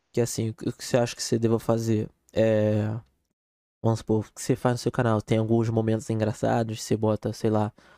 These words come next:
algum corte que aconteceu no seu vídeo ali, uns trinta segundinhos que aconteceu no seu vídeo que foi bacana, você pode postar ali, sei lá, ver algumas dicas também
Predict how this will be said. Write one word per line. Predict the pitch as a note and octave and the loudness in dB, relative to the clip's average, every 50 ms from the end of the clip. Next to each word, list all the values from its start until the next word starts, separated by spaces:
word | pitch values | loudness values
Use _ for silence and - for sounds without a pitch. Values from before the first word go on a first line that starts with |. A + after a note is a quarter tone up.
| _ - | _ -2
algum | A#2 A2 A#2 A#2+ | 0 0 2 0
corte | A#2+ - - A2+ A#2 B2 A#2+ - - | 0 2 2 4 4 2 0 -2 -8
que | - | -8
aconteceu | A#2 A#2 G#2+ - - A#2+ | -6 -6 -6 -4 -4 -4
no | A#2 A#2 | -4 -2
seu | - B2 A#2+ A2+ | 0 0 0 2
vídeo | A#2 A#2+ A#2 A2 A#2 A2+ | 2 0 2 2 2 2
ali, | A2+ A2+ A2 G#2+ | 2 4 2 2
uns | G#2 G#2+ - - | 0 -2 -4 -4
trinta | - A2+ A2+ - A2+ | -4 -2 -2 -2 -4
segundinhos | - - A2+ A2 A2 G#2 A2 A#2 A#2 A2+ | -4 -4 -2 -2 -2 -2 -2 -2 -4 -4
que | - | -4
aconteceu | A#2 A#2 - - B2 | -4 -4 -4 -4 -6
no | A#2 | -4
seu | - - A2+ | -2 -2 0
vídeo | A2 A2+ A2 - - | 0 0 -2 -4 -6
que | - | -6
foi | - A#2 A2 | -2 -2 0
bacana, | A2+ - - - - D3+ D3+ D#3+ C3+ G#2+ - _ _ _ _ _ _ _ _ _ _ - | 0 0 0 0 0 0 2 2 2 0 -2 _ _ _ _ _ _ _ _ _ _ -12
você | A2 A2+ | -12 -12
pode | - - A#2 A2 G#2+ - | -6 -2 0 0 0 0
postar | - A#2+ A2 - - A#2 | -2 -6 -4 -2 -2 -2
ali, | A2+ A2+ A#2 A#2 A2 G#2+ - _ _ _ _ _ _ _ _ _ _ _ _ _ _ _ _ _ _ | 0 0 0 0 -2 -4 -6 _ _ _ _ _ _ _ _ _ _ _ _ _ _ _ _ _ _
sei | - A#2+ A#2+ | -2 0 2
lá, | B2 A2+ A2+ A2+ A2 A#2 - - _ _ _ _ _ _ _ _ _ _ _ _ _ - | 4 4 2 2 0 -2 -4 -8 _ _ _ _ _ _ _ _ _ _ _ _ _ 2
ver | A#2+ A#2+ | 2 4
algumas | A2+ A#2 A#2+ B2 B2 A#2+ | 4 4 4 4 4 4
dicas | A2+ B2 A2+ A2+ B2 B2+ B2 - - A2+ - | 2 2 2 4 4 2 4 2 0 0 0
também | - B2 A#2 A#2+ A#2+ A#2+ A2+ A2 G#2+ | 2 0 2 4 4 2 2 0 -2